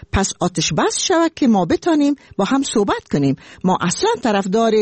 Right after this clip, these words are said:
لغت یا کلمه به نام کاهش خشونت ما نیستیم. و این کاهش خشونت، اه، شاید، اه، بگوین طالبا که خب ما امریکایی ها را نمیکشیم که همی کارا میکنن،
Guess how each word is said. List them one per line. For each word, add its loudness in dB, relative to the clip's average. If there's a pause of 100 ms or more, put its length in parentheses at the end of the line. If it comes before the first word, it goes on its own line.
(160)
لغت -2
یا 0 (440)
کلمه 2
به 0
نام 2 (100)
کاهش 0
خشونت -2
ما 2
نیستیم. 0 (460)
و 0
این 0
کاهش 0
خشونت، -2 (180)
اه، 0
شاید، 0
اه، 2
بگوین 0
طالبا 0
که -12
خب -2
ما 2
امریکایی 0
ها 2
را 0
نمیکشیم 0
که -2
همی 2
کارا -2
میکنن، 0